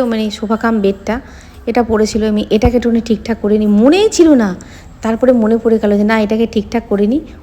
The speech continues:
ওদিকে রান্নাবান্নাও কমপ্লিট হয়ে গেছে। আর ওপরে এসেছি, ওপরে কেননা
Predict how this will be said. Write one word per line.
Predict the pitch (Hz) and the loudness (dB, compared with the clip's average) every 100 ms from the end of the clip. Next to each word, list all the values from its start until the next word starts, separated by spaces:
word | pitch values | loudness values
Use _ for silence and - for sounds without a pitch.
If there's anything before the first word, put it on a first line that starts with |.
| - | -4
ওদিকে | 226 247 | -2 2
রান্নাবান্নাও | 262 214 220 247 247 262 277 285 277 - | 2 2 2 2 2 2 0 -2 -8 -2
কমপ্লিট | 214 208 254 - | 2 2 0 2
হয়ে | 233 226 | 4 4
গেছে। | 208 202 240 285 - - - - - | 4 2 -2 -4 -10 -20 -20 -18 -12
আর | - 190 190 180 214 - - - | -4 -2 -2 -4 -8 -16 -18 -2
ওপরে | 247 247 311 | 2 4 6
এসেছি, | 311 311 302 277 240 | 4 4 2 2 0
ওপরে | 208 262 277 | 2 4 4
কেননা | 285 240 254 | 6 2 2